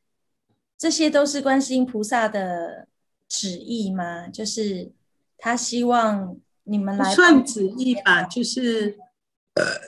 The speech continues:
Speaker 2: 生命源头的一种，在神的境界的一种转换。
Speaker 1: 嗯。
Speaker 2: 嗯。
Speaker 1: 那像阿财这种本来是从宇宙来的，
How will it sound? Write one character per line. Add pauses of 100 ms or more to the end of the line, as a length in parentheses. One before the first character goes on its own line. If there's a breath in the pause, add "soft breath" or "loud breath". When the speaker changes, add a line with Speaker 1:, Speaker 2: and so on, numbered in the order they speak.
Speaker 2:
生
命
源
头
的
一
种， (1300)
在
神
的
境
界
的
一
种
转 (120)
换。 (1040)
Speaker 1:
嗯。 (680)
Speaker 2:
嗯。 (1300)
Speaker 1:
那
像
阿
财
这
种
本
来
是
从
宇
宙
来
的，